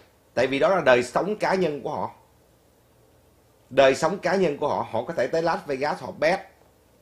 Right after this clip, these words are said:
hay là họ tới những cái sòng bài họ chơi. Tuy nhiên là về mặt luật pháp không có cấm họ,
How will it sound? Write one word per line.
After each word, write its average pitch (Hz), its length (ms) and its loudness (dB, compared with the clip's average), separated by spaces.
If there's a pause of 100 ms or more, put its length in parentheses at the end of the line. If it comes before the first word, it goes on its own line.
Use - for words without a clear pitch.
(240)
hay 131 200 0
là 113 160 -2
họ 95 240 -6
tới 143 280 -2
những 151 140 -6
cái 156 80 -10
sòng 110 200 -6
bài 101 200 -2
họ 95 240 -10
chơi. 127 220 2 (460)
Tuy 151 120 -4
nhiên 156 260 2 (460)
là 110 160 0
về 120 160 2
mặt 120 200 -4
luật 120 220 -4
pháp 165 360 0
không 151 280 -4
có 165 80 -4 (120)
cấm 170 240 -4
họ, 98 280 -8